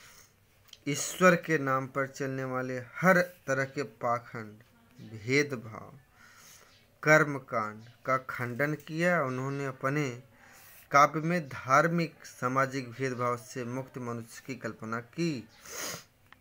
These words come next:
ईश्वर प्रेम, ज्ञान तथा वैराग्य,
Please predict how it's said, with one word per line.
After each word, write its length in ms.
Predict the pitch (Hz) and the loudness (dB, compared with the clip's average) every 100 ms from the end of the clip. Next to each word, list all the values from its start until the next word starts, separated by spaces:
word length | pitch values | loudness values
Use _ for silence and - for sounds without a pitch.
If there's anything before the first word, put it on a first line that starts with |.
| _ _ _ _ _ _ _ _ _ _ _ _ - - - - _ - | _ _ _ _ _ _ _ _ _ _ _ _ -20 -20 -20 -20 _ -4
ईश्वर 460 | 156 160 - 208 196 | 0 0 2 4 4
प्रेम, 440 | 190 - 135 110 113 _ - - - _ _ _ _ _ - | 2 -2 -2 -2 -10 _ -20 -20 -20 _ _ _ _ _ -18
ज्ञान 640 | 117 147 151 156 147 117 | -4 4 6 8 4 -2
तथा 380 | 113 127 - 156 | -8 -8 -4 0
वैराग्य, 840 | 147 143 139 151 151 120 110 110 | 4 6 10 10 8 4 -10 -14